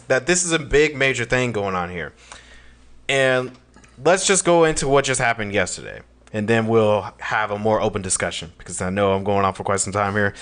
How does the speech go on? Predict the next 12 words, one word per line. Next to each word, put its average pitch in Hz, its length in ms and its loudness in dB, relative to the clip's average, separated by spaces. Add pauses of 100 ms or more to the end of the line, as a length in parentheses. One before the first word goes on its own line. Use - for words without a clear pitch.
(540)
Um, 120 480 6 (380)
yesterday, 117 760 0 (240)
Donald 107 340 0
Trump, 101 300 -4 (540)
um, 98 360 -4 (120)
as 98 260 -6
far 98 400 0
as, 98 140 -4
like, 95 160 -2
the 107 100 -4
date 101 300 -4
of 95 500 -6